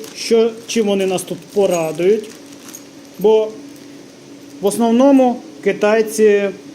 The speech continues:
дуже-дуже жадібні до інструментів. А тут, подивіться, купа у нас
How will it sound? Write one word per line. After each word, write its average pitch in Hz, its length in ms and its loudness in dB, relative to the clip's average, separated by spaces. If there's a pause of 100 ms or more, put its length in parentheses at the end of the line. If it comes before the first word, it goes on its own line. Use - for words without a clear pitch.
(580)
дуже-дуже 233 600 2
жадібні 196 640 0
до 190 280 2
інструментів. 190 840 -2
А 185 120 0
тут, 254 360 2 (140)
подивіться, 214 680 0 (560)
купа 233 320 2
у 185 100 2
нас 190 360 -2